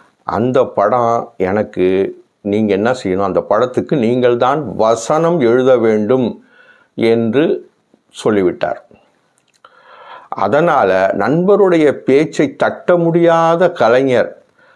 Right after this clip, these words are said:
அந்த படத்திற்கு வசனம் எழுத ஒப்புக்கொண்டார். அப்படித்தான் கலைஞர் அந்த படத்துல என்ட்ரி ஆனது, எம் ஜி ஆருக்காக அவர் என்ட்ரி ஆனது.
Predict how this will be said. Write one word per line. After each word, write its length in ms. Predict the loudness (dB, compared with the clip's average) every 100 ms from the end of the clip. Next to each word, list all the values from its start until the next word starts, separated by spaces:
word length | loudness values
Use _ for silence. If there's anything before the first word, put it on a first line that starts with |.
| _
அந்த 300 | -4 0 0
படத்திற்கு 760 | 0 0 0 -2 -4 -2 -2 -2 0
வசனம் 560 | 0 0 0 -2 0
எழுத 580 | 0 0 0 0 -2 -6 _ _ _ _ -2
ஒப்புக்கொண்டார். 1040 | -2 0 -2 -2 -2 -2 0 0 0 0 -4 -12 _ _ -6
அப்படித்தான் 540 | -4 -2 -4 -4 -4
கலைஞர் 360 | 0 0 2 0
அந்த 140 | -2
படத்துல 340 | -4 -4 -2
என்ட்ரி 480 | -2 0 -2 -2 0
ஆனது, 600 | 0 -2 0 0 0 -4 _ _ _
எம் 220 | -2 -2
ஜி 200 | 0 2
ஆருக்காக 400 | 2 2 0 0
அவர் 200 | 0 -2
என்ட்ரி 440 | -2 -4 -2 -2
ஆனது. 380 | -2 -4 -8 -12